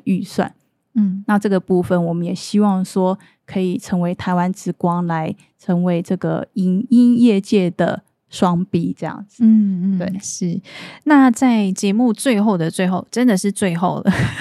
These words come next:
Speaker 2: <laughs> 我再问最后一个问题，因为您是，呃，家里的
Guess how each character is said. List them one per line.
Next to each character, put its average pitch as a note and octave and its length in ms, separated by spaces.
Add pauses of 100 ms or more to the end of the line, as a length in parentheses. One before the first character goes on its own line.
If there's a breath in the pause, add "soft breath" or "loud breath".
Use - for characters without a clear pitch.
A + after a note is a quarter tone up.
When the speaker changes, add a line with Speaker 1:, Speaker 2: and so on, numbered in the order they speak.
(120)
Speaker 2:
<laughs> - 480
我 A3 100
再 D#4 180
问 D4+ 160
最 C4+ 160
后 B3+ 100
一 G3 60
个 F3 140
问 F3 180
题， - 300 (400 loud breath)
因 C4 120
为 C4 300
您 F#3+ 320
是， G#3+ 640 (160)
呃， F3 260
家 G#3+ 280
里 F#3 180
的 D#3+ 460